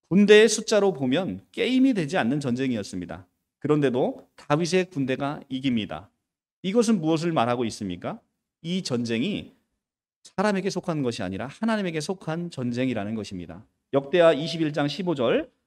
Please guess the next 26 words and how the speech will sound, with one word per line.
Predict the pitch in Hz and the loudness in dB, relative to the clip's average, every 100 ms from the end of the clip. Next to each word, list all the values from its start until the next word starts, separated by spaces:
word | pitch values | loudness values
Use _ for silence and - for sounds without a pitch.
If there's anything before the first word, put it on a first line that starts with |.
| _ _ _ - | _ _ _ 4
"여호와께서 | 135 151 226 233 214 151 85 - - | 6 8 8 6 0 2 0 -2 -8
이같이 | 147 151 - 131 | -2 0 0 2
너희에게 | 131 131 127 | 2 2 2
말씀하시기를 | 110 120 - 123 113 113 135 170 76 | 0 0 0 -2 -2 -2 -2 0 -2
너희는 | 113 117 120 117 110 | -2 0 2 0 -2
이 | 139 127 - | -8 -10 -10
큰 | - - 262 240 | -10 -2 2 2
무리로 | 175 165 160 | 2 0 2
말미암아 | 143 110 127 127 117 135 | 2 0 0 0 0 -2
두려워하거나 | - 170 202 170 143 143 143 | -4 2 2 4 0 -2 0
놀라지 | 131 120 113 | -2 -2 -2
말라. | 117 92 90 87 - _ _ | -4 -6 -8 -10 -18 _ _
이 | 180 | -6
전쟁은 | 180 135 123 117 170 269 - _ | 0 0 0 0 -2 -4 -10 _
너희에게 | 131 131 131 123 | 0 2 4 0
속한 | - 190 - 202 | -2 -4 -2 0
것이 | 180 143 | 0 0
아니요 | 127 117 185 269 - _ _ | 0 2 0 -2 -8 _ _
하나님께 | 202 196 175 139 - 151 165 170 | -6 -2 -2 -4 -6 -6 -6 -8
속한 | - 190 190 - 151 156 160 151 | -8 -8 -8 -10 -6 -6 -8 -8
것이니라." | 120 - 104 98 90 85 82 98 _ | -8 -6 -6 -6 -8 -10 -16 -20 _
아멘. | 95 98 95 85 85 107 _ _ _ | -10 -8 -8 -8 -12 -18 _ _ _
자, | _ - | _ -10
그렇습니다. | 147 147 147 117 95 - | -4 -4 -2 -4 -4 -6
이 | 180 202 | -8 -4
전쟁은 | 135 131 127 185 190 | -2 0 0 -2 -4